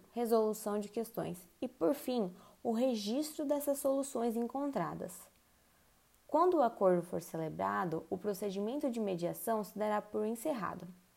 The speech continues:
gerando, então, um título executivo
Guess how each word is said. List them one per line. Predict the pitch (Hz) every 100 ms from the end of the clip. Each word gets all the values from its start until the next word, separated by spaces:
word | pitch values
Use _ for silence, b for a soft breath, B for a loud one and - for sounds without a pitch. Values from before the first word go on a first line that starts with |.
| _ - _ - -
gerando, | 202 220 247 233 262 247
então, | 190 208 214 185 B B B
um | 196 196
título | 185 233 233
executivo | 208 196 185 180 - 233 180